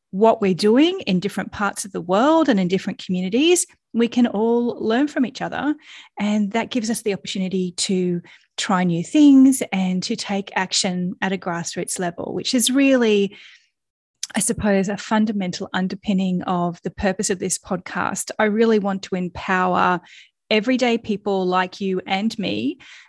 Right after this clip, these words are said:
to take action in our communities to stop sexual, domestic, family violence. I think that we all have that power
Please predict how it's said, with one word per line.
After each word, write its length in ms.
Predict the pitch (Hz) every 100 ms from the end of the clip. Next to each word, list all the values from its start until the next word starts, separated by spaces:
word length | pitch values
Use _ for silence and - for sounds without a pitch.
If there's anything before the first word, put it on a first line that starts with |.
| _ -
to 460 | - 208 196 190 190
take 380 | - - 240 233
action 400 | 190 - 302 370 466 _
in 120 | 196
our 140 | 185 170
communities 580 | - 180 185 185 190 -
to 200 | - 185
stop 440 | - 202 185 -
sexual, 540 | - 190 - 202 180
domestic, 640 | 180 185 170 160 185 175 -
family 400 | - 165 165 180
violence. 640 | 170 175 175 170 - - - - - -
I 100 | 180
think 320 | 220 226 -
that 380 | 196 185 - 202
we 140 | 202
all 300 | - 208 220
have 240 | 220 202 175
that 220 | 190 -
power 400 | - 196 254